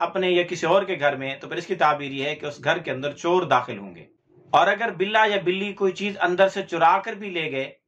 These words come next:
तो फिर इसकी ताबीर यह है कि चोर कुछ ना कुछ माल भी जरूर ले जाएंगे। इसी तरह अगर किसी आदमी ने ख्वाब में देखा कि उसने बिल्ले को पकड़ लिया या उसको ज़िबा कर दिया या उसको कत्ल कर दिया, तो फिर इसकी ताबीर यह है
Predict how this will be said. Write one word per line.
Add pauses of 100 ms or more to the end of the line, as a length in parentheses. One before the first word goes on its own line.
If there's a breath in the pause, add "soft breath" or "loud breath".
(520)
तो
फिर
इसकी
ताबीर
यह
है
कि
चोर
कुछ
ना
कुछ
माल
भी
जरूर
ले
जाएंगे। (640)
इसी
तरह
अगर
किसी
आदमी
ने
ख्वाब
में
देखा
कि
उसने
बिल्ले
को
पकड़
लिया (440 loud breath)
या
उसको
ज़िबा
कर
दिया
या
उसको
कत्ल
कर
दिया,
तो
फिर
इसकी
ताबीर
यह
है